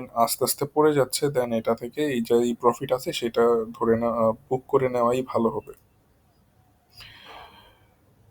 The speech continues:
অ্যাপেক্স পিন, অ্যাপেক্স পিন শেয়ারটা মোটামুটি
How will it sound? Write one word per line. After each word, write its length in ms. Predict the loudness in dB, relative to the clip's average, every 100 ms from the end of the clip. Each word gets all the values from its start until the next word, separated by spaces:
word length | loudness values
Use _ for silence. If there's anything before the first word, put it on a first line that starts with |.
| _ _ _ 6 8 8 4 2 -2 4
অ্যাপেক্স 460 | 4 6 4 2 -2
পিন, 280 | -2 -2 0
অ্যাপেক্স 400 | 0 2 2 2 -2
পিন 180 | -2 -2
শেয়ারটা 760 | 4 4 4 6 8 8 6 4
মোটামুটি 540 | 2 2 0 0 0